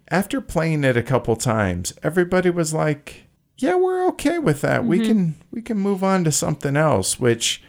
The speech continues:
Speaker 1: surprised me a bit, but also I understood it because I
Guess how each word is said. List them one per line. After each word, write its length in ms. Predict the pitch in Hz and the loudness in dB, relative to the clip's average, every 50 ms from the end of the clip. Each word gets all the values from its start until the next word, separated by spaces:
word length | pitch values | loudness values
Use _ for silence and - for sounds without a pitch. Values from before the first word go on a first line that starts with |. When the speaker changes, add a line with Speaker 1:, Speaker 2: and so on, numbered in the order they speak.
| _ | _
Speaker 1:
surprised 640 | - - - 156 - - 185 180 196 208 220 214 220 | -6 -2 -2 -2 -2 2 2 4 4 4 2 2 0
me 140 | 240 233 233 | 0 2 2
a 60 | 233 226 | 2 4
bit, 440 | - 240 233 233 - - - _ | 6 4 4 4 4 -4 -10 _
but 200 | - 160 156 151 - | 0 0 0 0 0
also 460 | - 160 165 170 165 - 180 170 156 | 0 4 4 4 6 6 4 4 4
I 160 | 151 143 127 | 4 2 0
understood 640 | 113 - 143 143 117 113 110 - - - 170 175 156 | 0 -2 -2 0 0 2 0 0 0 0 2 4 4
it 180 | 123 107 - - | 4 2 0 -6
because 540 | 120 - - 131 113 101 90 - - - _ - | -8 -4 -2 -2 -2 -2 -4 -6 -8 -10 _ -10
I 140 | 113 113 | -10 -10